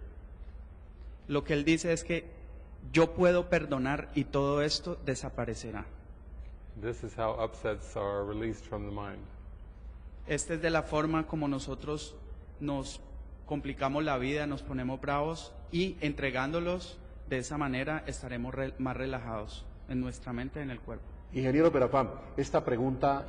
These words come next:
Speaker 3: ya en recta final, eh, agradeciéndole a él inmensamente, ojalá de manera simultánea, ingeniero Perafán. Eh, ah,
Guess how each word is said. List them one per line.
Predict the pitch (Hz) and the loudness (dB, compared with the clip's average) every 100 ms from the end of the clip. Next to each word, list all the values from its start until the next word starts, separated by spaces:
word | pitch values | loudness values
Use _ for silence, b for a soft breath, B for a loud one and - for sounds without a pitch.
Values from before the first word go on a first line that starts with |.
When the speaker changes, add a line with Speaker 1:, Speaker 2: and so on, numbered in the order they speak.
| 120 | 2
Speaker 3:
ya | 123 | 2
en | |
recta | 120 - - | 4 0 2
final, | 131 117 107 95 95 - B B B - | 2 4 2 2 -4 -12 B B B -4
eh, | 117 110 107 104 104 101 104 - | 2 4 4 4 2 -2 -6 -4
agradeciéndole | 113 110 107 131 127 135 110 | 0 2 2 2 2 4 4
a | 101 | 2
él | 117 127 - - | 0 -2 -8 -10
inmensamente, | 104 113 117 120 123 123 123 | -2 0 2 2 2 2 2
ojalá | 120 123 127 | 4 6 4
de | 127 | 2
manera | 113 110 131 | 0 0 0
simultánea, | - 110 98 127 120 98 | -2 -4 0 2 2 2
ingeniero | 98 98 113 | -4 -2 -2
Perafán. | 110 98 110 98 - B B B B B - | -2 -2 -2 -4 -10 B B B B B -4
Eh, | 110 | 0
ah, | 107 104 | 2 2